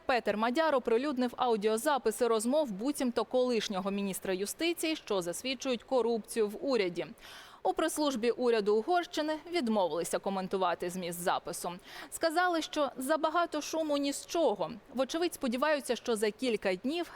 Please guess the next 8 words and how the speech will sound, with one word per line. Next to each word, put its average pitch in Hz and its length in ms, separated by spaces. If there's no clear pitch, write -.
запал 185 380
протестувальників 190 840
згасне, 302 640
як 262 120
вже 277 160
було 269 360
не 269 160
раз, 262 220